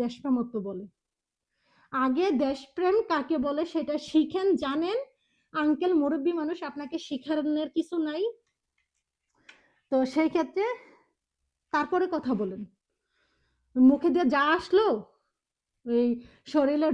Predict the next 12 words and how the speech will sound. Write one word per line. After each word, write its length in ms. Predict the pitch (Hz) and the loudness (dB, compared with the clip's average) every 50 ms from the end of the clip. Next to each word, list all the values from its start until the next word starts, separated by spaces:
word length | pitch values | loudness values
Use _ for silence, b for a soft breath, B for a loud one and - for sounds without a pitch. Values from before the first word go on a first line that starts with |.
| 214 262 | 0 0
জোর 120 | 285 254 226 294 | -2 -4 -2 -4
দেখাইতে 320 | 302 302 311 330 311 - 311 294 | -4 -2 -2 -2 -2 -2 -2 -4
আইসেন 300 | 277 233 - - 302 254 220 208 | -4 -4 -4 -2 -2 -2 -2 -2
না 60 | 202 214 | -2 -2
এই 60 | 226 214 | 0 0
বুড়া 200 | 214 247 247 240 226 202 | 0 0 0 0 0 -2
বয়সে। 380 | 220 214 214 208 - - 208 220 - _ _ _ _ _ _ _ _ _ _ _ _ _ _ _ - - | -2 -4 -4 -6 -8 -12 -16 -16 -18 _ _ _ _ _ _ _ _ _ _ _ _ _ _ _ -2 2
শরীরের 400 | 311 294 285 294 302 339 339 240 233 | 4 6 6 6 6 4 2 2 2
জোর 140 | 294 302 269 262 330 | 0 -2 -2 -2 -2
দেখাইলে 340 | 330 339 359 370 359 359 359 330 320 | -2 -2 -2 -2 0 0 0 -2 -2
এখন 220 | 330 - 381 359 330 254 240 262 | -2 -2 -2 -2 -2 -2 -2 -2
এই 60 | 269 | -2